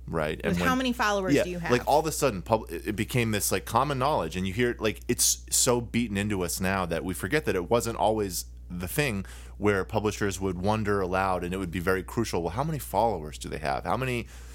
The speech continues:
Speaker 1: how many, like, people on social media are they reaching?" All this sort of, like, and we
Speaker 2: But,
Speaker 1: can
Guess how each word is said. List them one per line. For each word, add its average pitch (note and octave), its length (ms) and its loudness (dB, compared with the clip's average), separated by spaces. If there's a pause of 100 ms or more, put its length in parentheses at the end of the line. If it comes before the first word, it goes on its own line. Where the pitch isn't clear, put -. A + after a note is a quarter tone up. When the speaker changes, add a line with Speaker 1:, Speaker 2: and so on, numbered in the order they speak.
(140)
Speaker 1:
how G#2+ 100 0
many, A2+ 220 0
like, F#2 400 -2
people A2+ 320 0
on F#2 120 0
social F#2 360 0
media F#2+ 280 0
are D#2 40 -2
they D#2 120 -2
reaching?" D2+ 380 -2
All G2 140 4
this A#2+ 140 -4
sort A2+ 200 2
of, F2+ 180 -6
like, G2 180 0 (360)
and C#3+ 80 2
we F3 60 4
Speaker 2:
But, C4+ 80 4
Speaker 1:
can C#3+ 120 -2